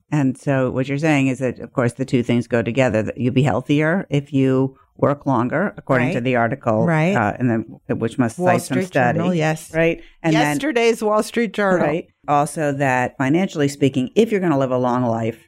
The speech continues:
Speaker 1: it's better to wait as long as you can to take your Social Security, just better from a financial perspective 'cause you'll get more money. If you knew you're gonna live till ninety-five, clearly it makes more sense to wait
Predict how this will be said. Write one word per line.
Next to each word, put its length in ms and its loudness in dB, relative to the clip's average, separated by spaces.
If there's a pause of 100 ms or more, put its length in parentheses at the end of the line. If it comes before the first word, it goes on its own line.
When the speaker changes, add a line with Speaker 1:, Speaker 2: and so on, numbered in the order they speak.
(100)
Speaker 1:
it's 180 0
better 300 0
to 140 -8
wait 320 0
as 120 -4
long 160 0
as 80 -2
you 80 -8
can 200 2
to 80 0
take 160 0
your 80 0
Social 280 0
Security, 380 0
just 180 -10
better 180 0
from 200 0
a 40 -4
financial 520 0
perspective 560 -4
'cause 180 0
you'll 80 2
get 220 0
more 160 -2
money. 200 -10
If 120 -14
you 80 2
knew 100 2
you're 140 0
gonna 180 0
live 160 0
till 120 -2
ninety-five, 640 0 (340)
clearly 380 0
it 80 -6
makes 220 -4
more 160 0
sense 320 -2
to 120 -6
wait 440 0